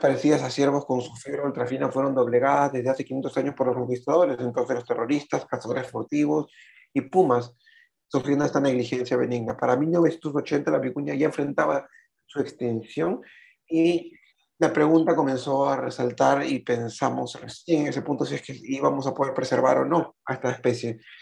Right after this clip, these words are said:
Juan Pepe, el presidente de, em, camélidos y alpacas, dijo que las vicuñas son la joya de la corona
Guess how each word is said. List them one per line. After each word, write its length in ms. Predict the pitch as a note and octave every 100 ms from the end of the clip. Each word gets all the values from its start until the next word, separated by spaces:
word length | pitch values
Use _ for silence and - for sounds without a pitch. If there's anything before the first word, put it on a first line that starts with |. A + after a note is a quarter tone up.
| -
Juan 140 | F#3 E3+
Pepe, 200 | F#3 F3+
el 120 | E3+
presidente 800 | D#3+ - C3 C#3 D3 C3+ C#3+ C#3+ - - _
de, 480 | C3 B2+ B2 B2 - _ _ _
em, 520 | B2+ B2 A#2+ A#2 A2+ G#2+ - - _ _ _ _ _ _ _
camélidos 480 | C#3+ D3+ D3 D3+ D3
y 60 |
alpacas, 500 | C3+ D3 C#3 D3+ D3
dijo 280 | C#3+ C#3 D3
que 140 | -
las 120 | C#3+ C3+
vicuñas 520 | C3+ D#3+ D3+ D#3 D3
son 320 | - D#3 D3+
la 140 | C#3+
joya 360 | C3 - D3 D3
de 100 | C#3+
la 160 | B2+ -
corona 540 | C3 E3+ C#3+ B2+ A#2